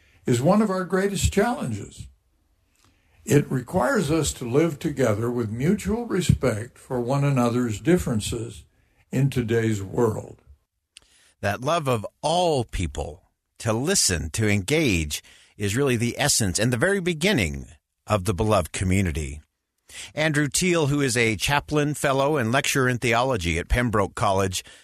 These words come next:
Speaker 2: spoke to B Y U students in October of twenty twenty-one,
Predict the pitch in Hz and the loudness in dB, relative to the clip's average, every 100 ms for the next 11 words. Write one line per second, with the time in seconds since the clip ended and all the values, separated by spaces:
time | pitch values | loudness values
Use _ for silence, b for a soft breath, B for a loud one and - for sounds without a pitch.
0 | B - 220 220 170 147 190 175 160 151 | B -8 -4 -2 -2 0 0 2 0 0
1 | 165 - 107 87 80 107 101 101 - 156 | 0 0 2 2 0 0 2 2 2 -2
2 | 110 98 90 - 123 107 95 123 110 101 | 0 0 0 -2 0 0 0 0 0 0
3 | 120 123 113 | 0 0 -2